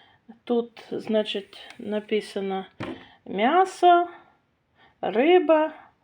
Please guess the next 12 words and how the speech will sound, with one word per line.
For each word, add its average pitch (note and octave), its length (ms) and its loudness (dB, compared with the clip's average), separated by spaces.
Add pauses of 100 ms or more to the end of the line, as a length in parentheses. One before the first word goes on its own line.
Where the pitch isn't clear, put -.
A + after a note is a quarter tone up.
двадцять C#4 600 -4
хвилин C4 580 -2 (760)
і G#3+ 720 -2
картопля. D#4 960 0 (500)
Можна G#3+ 400 -4
пекти G3 500 -8
кекси D#4+ 560 -4
в D4+ 60 -6
ній, D4+ 380 -8 (480)
а G3 160 -10
також B3+ 540 -6
можна A#3+ 560 -2